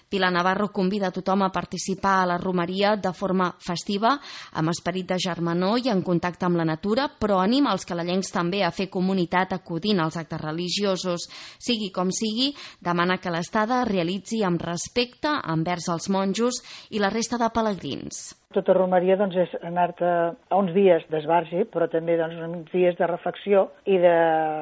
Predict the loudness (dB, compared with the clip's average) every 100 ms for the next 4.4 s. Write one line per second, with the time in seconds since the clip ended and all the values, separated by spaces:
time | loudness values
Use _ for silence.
0 | -8 -10 -6 0 2 2 2 2 2 6
1 | 6 6 4 -2 0 2 2 0 -8 -8
2 | -10 -12 -20 _ 0 2 2 2 0 0
3 | -2 -2 -4 -10 -10 -12 -10 -4 -2 0
4 | -2 -4 -6 -8